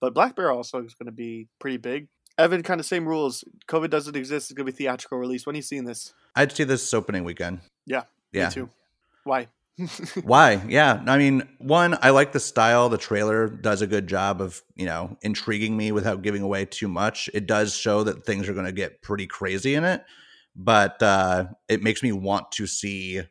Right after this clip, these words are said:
Speaker 2: that unfold. I wanna see the process. And she's a filmmaker,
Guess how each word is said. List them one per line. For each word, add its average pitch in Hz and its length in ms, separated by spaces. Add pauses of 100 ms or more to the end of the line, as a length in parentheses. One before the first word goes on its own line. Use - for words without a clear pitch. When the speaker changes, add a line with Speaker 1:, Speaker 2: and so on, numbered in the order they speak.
(160)
Speaker 2:
that 92 520
unfold. 90 600
I 95 60
wanna 95 240
see 98 300
the 90 100
process. 92 760 (480)
And 110 640 (180)
she's 165 300
a 165 60
filmmaker, 113 1000